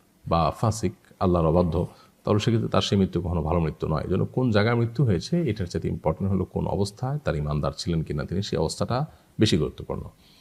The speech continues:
এমডি আহসান কবির লিখেছেন, "কথা বলার ক্ষেত্রে যদি হঠাৎ কোনো ভুল করে মিথ্যা কথা বলে ফেলি, একটু পরে মনে পড়ার পর যদি সত্য কথাটা বলি, সেক্ষেত্রে কি গুনাহ হবে?" আহ, মুখ ফসকে মিথ্যা বেরিয়ে গেছে, সাথে সাথে আপনি কারেকশন করে নিয়েছেন,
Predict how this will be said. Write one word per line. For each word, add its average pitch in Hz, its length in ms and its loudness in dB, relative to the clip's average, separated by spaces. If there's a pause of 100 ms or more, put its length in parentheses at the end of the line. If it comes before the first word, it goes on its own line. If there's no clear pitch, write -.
(580)
এমডি 113 200 10
আহসান 117 280 8
কবির 135 180 6
লিখেছেন, 120 440 6
"কথা 117 220 6
বলার 120 180 6
ক্ষেত্রে 117 300 2
যদি 110 220 4
হঠাৎ 143 380 4
কোনো 113 220 6
ভুল 90 340 4
করে 107 240 4
মিথ্যা 90 360 2
কথা 104 200 0
বলে 113 280 6
ফেলি, 76 300 0 (380)
একটু 107 220 4
পরে 110 200 6
মনে 95 320 8
পড়ার 90 180 6
পর 131 300 8
যদি 110 200 4
সত্য 131 380 0
কথাটা 95 340 4
বলি, 87 260 4
সেক্ষেত্রে 101 400 0
কি 85 120 2
গুনাহ 92 260 4
হবে?" 143 120 2 (640)
আহ, 85 580 4
মুখ 151 180 6
ফসকে 180 480 2
মিথ্যা 107 280 2
বেরিয়ে 80 260 4
গেছে, - 240 -4
সাথে 147 180 4
সাথে 127 180 0
আপনি 101 240 2
কারেকশন 90 320 0
করে 78 180 2
নিয়েছেন, 76 340 0